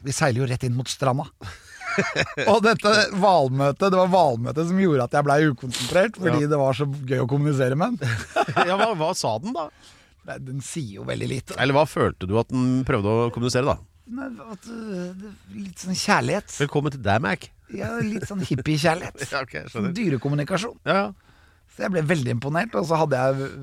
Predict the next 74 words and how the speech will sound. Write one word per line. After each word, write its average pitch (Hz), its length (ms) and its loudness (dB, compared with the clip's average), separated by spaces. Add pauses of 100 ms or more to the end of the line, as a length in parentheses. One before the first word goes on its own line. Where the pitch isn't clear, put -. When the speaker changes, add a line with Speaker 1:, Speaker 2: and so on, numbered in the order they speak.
(180)
Speaker 1:
et 131 100 -10
morsomt 120 320 -2
mannskap, 135 480 -6
som 202 220 -8
også 135 240 0
syntes 123 160 0
dette 120 180 0
var 123 140 2
helt 117 100 -6
fantastisk, 135 540 -2
men 143 100 -6
vi 143 80 -4
glemte 131 480 0
jo 127 80 0
da 120 160 0
selvfølgelig 127 460 0
Speaker 2:
Ja, - 160 -8
det 113 160 -2
var 107 100 0
vel 123 80 0
litt 131 160 -2
Speaker 1:
tid 135 80 -2
og 113 80 0
Speaker 2:
rev, 151 80 2
Speaker 1:
sted. 131 240 -2
Speaker 2:
det 127 140 -12
var 113 80 -2
vel 117 100 0
litt 113 140 -2
rev 113 180 0
nede 107 220 0
i, 107 80 2 (160)
under 104 160 0
dekk 107 180 -2
også, 117 140 -2
tenker 156 160 -2
jeg, 147 80 2
men, 147 100 4
Speaker 1:
Ja. 147 160 4
Speaker 2:
eh, - 140 -6 (100)
Speaker 1:
Men 196 80 2
så 214 160 4
så 202 140 4
jeg 208 100 6
at 208 80 -6
vi 220 80 -4
seilte 180 480 -2
innover 156 400 -2
mot 160 320 -4
stranda. 175 400 0 (160)
Speaker 2:
Ja. 113 160 2 (240)
Speaker 1:
Og 156 160 -6
det 170 140 2
er - 20 8
jo 147 140 4
et 123 80 -12
problem, 139 260 -6 (360)
for 180 100 -8
der 156 160 2
blir 147 120 -6
det 139 120 -4
ikke 143 120 -6
akkurat 143 300 -2
dypere. 156 340 -4 (100)
Der 170 100 4
Speaker 2:
Nei. 135 80 6
Speaker 1:
vil 131 80 -2
det 156 80 4
jo - 20 -2
bare 127 360 0
bli 143 140 0
grunnere 139 400 0
og 147 60 0
grunnere. 151 320 0